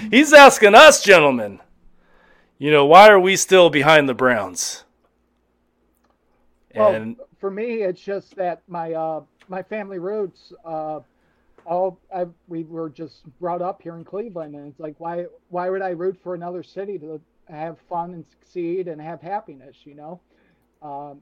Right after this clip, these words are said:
Speaker 2: even though my time with being a Browns fan has been, uh, ninety-five percent misery, uh, who else am I gonna root for? You know, uh, my,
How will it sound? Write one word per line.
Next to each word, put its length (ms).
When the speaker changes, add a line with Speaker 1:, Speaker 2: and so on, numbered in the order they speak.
Speaker 2:
even 220
though 260
my 140
time 420
with 200
being 180
a 40
Browns 380
fan 340
has 140
been, 300
uh, 320
ninety-five 1000
percent 420
misery, 520
uh, 260
who 160
else 200
am 80
I 80
gonna 200
root 260
for? 300
You 80
know, 240
uh, 260
my, 260